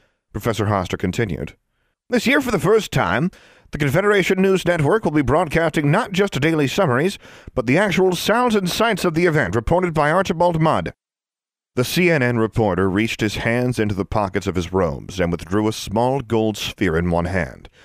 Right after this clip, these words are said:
and a much larger dull ochre one in the other. He tossed the gold sphere into the air, and a pair of rapidly fluttering wings emerged from it and held it aloft.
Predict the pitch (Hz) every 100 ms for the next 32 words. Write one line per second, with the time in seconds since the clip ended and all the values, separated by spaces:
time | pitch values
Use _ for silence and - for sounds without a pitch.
0 | - _ - 98 104 - 107 123 113 110
1 | 92 107 107 127 123 98 76 73 73 87
2 | 92 73 52 - _ _ _ _ 117 113
3 | 147 147 147 - 123 113 110 - 110 95
4 | 92 90 92 92 76 50 - _ _ _
5 | 92 92 - 117 123 98 113 123 117 127
6 | - 113 110 113 113 110 120 135 113 82
7 | 69 82 - 76 - 98 90 85 80 90
8 | 92 104 71 - -